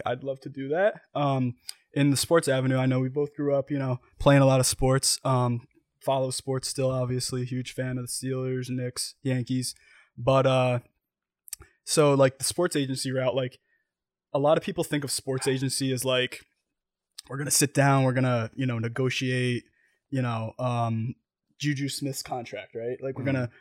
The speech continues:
Speaker 1: we're gonna work his fifth year out type of thing. But it's not necessarily all that. Like, if you just saw, um,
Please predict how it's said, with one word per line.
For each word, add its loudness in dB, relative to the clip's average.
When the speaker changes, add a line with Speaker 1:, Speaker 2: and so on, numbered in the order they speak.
Speaker 1:
we're -2
gonna 4
work 2
his 0
fifth -4
year -2
out -6
type -10
of -12
thing. -10
But 4
it's -6
not 4
necessarily 0
all 0
that. 4
Like, -4
if -8
you -6
just -2
saw, 2
um, -2